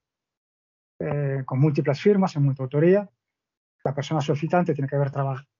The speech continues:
participado activamente en los trabajos que conducen a esta, a esta aportación,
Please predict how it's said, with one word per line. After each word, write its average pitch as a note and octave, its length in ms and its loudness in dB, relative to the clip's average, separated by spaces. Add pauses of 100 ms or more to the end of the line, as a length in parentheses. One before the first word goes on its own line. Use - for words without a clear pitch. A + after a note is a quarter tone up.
(120)
participado D3 400 -2
activamente D#3+ 760 0 (680)
en C#3+ 120 -2
los C#3+ 120 -2
trabajos D#3 360 -2
que - 80 -14
conducen C#3+ 400 -2
a C#3 60 0
esta, C3+ 640 -2
a - 760 -8
esta C#3 140 -6
aportación, G3+ 720 2